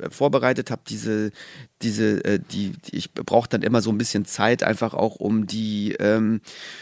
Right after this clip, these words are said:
um den Raum ein bisschen aufzunehmen, um, um den Raum auch zu riechen. Und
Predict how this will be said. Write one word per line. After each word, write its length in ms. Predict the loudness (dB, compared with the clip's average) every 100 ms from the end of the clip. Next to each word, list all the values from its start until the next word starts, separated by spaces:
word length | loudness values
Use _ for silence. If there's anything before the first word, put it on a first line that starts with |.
| -18 -18 -20 -20 -20 -2
um 360 | 4 6 6
den 160 | 6 6
Raum 320 | 8 8 8
ein 40 |
bisschen 220 | 6 6 6
aufzunehmen, 480 | 6 4 4 4
um, 140 | 6 2 0
um 80 | -2 6
den 120 | 6
Raum 220 | 8 6
auch 120 | 4 2
zu 160 | -2
riechen. 420 | 0 2 2 6
Und 140 | 6